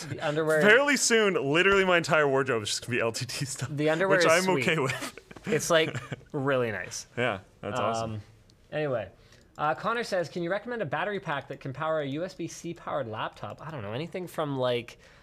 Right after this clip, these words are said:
Speaker 1: like, Anker stuff is
Speaker 2: Anker.
Speaker 1: pretty, yeah.
Speaker 2: Anker.
Speaker 1: Just go Anker, I guess.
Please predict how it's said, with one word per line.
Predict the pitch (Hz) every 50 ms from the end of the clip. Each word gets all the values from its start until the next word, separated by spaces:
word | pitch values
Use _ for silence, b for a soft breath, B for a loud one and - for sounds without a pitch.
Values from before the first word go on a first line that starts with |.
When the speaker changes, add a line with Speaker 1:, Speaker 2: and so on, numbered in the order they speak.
| b b b b -
Speaker 1:
like, | - - - - -
Anker | 113 120 127 - 139 127
stuff | - - 127 123 113
is | 104 104 107 -
Speaker 2:
Anker. | 98 95
Speaker 1:
pretty, | 117 110 113 110
yeah. | - 113 113 120 117 107
Speaker 2:
Anker. | 92 90 101 - 90 87 151 147 143 147
Speaker 1:
Just | - - - -
go | - -
Anker, | - 101 104 101 - 120 113 104
I | 101
guess. | 98 110 117 104 98 87